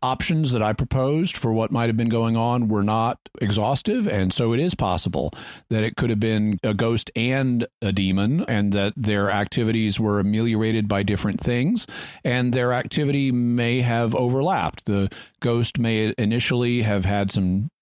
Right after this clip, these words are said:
destructive things for purposes of waking the Livingstons up to their need to address the issue, and a demon also could have been involved. I suspect that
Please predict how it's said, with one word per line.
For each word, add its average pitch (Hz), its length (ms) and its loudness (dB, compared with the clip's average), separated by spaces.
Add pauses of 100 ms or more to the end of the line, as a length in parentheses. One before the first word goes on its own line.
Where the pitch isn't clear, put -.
(140)
destructive 151 540 -2
things 156 380 0
for 92 280 0 (300)
purposes 107 720 0
of 95 360 0
waking 101 500 0
the 95 280 0 (240)
Livingstons 107 540 0
up 113 320 0
to - 100 -2
their 107 180 2
need 110 360 0
to 101 200 0
address 101 360 0
the 139 160 0
issue, 190 400 0
and 98 300 0
a 98 40 0
demon 101 320 0
also 131 340 0
could 135 140 -2
have 123 80 -2
been 127 140 0
involved. 123 440 0 (440)
I 127 180 0
suspect - 640 -2
that 110 360 2